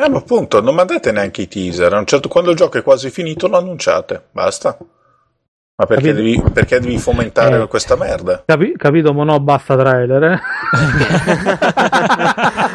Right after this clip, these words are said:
Speaker 1: Ah, no? Eh, allora, un trailer quando il gioco è quasi pronto, quindi non si può, può ca-, non si può più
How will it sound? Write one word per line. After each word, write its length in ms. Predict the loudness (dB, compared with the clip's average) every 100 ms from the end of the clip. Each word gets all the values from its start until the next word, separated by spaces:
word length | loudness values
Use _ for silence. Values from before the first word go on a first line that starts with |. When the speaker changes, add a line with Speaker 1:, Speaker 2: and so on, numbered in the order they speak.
| -6 -4
Speaker 1:
Ah, 200 | 0 0
no? 340 | 2 2 0 -2
Eh, 540 | -4 -2 -2 -2 -2
allora, 300 | 2 2 2 0
un 220 | -6 -6 0
trailer 520 | 2 2 2 0 0
quando 260 | 0 -2
il 80 | -2
gioco 280 | 2 0 0
è 80 | -6
quasi 380 | 0 0 0 -6
pronto, 460 | 0 0 -2 -8
quindi 200 | -8 -8
non 100 | -8
si 140 | -8 -6
può, 140 | -4
può 120 | -2
ca-, 260 | -2 -2 -4
non 200 | -6 -4
si 120 | -4
può 140 | -2 -2
più 560 | 0 2 2 0 -4